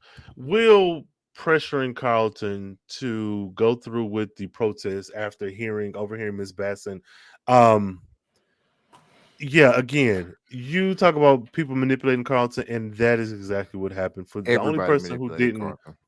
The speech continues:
Speaker 1: was Ashley. <laughs> Like, it wasn't Hillary, 'cause she was there supporting, but, like, everybody, like, I don't, I get that you're setting him up as, like, "Oh, your position and station in this school makes you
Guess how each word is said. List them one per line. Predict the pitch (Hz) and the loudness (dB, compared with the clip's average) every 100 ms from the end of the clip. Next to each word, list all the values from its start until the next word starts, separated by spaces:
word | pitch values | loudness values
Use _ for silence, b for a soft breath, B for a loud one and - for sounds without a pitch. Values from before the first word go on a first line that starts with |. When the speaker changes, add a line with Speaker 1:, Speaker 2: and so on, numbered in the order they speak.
| _ | _
Speaker 1:
was | 107 107 104 | -10 -6 -6
Ashley. | 117 98 87 - 76 _ | -4 -6 -6 -12 -18 _
<laughs> | _ _ _ | _ _ _
Like, | 175 - - - - - _ B | 0 0 2 2 2 -6 _ B
it | B | B
wasn't | 214 196 | 8 8
Hillary, | 160 120 107 107 | 6 4 0 -4
'cause | - 117 | -6 -8
she | 160 | -8
was | 117 - | -10 -6
there | 110 | -6
supporting, | - - 120 101 95 | -6 -6 -2 -2 -2
but, | 92 113 | -6 0
like, | 127 117 - B B B 151 | 4 4 2 B B B 2
everybody, | 175 190 143 147 143 135 127 120 b b b b | 4 2 2 4 4 4 -2 -4 b b b b
like, | 147 147 135 - _ _ _ - | 2 4 4 0 _ _ _ 0
I | 180 | 2
don't, | 160 190 190 185 - - B B _ _ _ | 4 4 6 2 -2 -14 B B _ _ _
I | 175 180 | 2 2
get | 208 214 | 0 -4
that | 190 | -6
you're | 170 | -6
setting | - 160 151 | -4 -2 0
him | 147 | 2
up | 139 127 | 0 0
as, | 127 | -4
like, | 120 107 - | -4 -6 -2
"Oh, | 143 143 120 | 2 2 0
your | 110 139 | 0 0
position | 139 120 110 - 120 | 0 -8 -4 -6 -6
and | 101 | -10
station | - 117 113 110 | -6 -6 -4 -8
in | 107 | -8
this | 104 | -10
school | - 120 107 | -8 -6 -4
makes | 104 110 - | -4 -6 -6
you | 117 107 104 | -6 -4 -4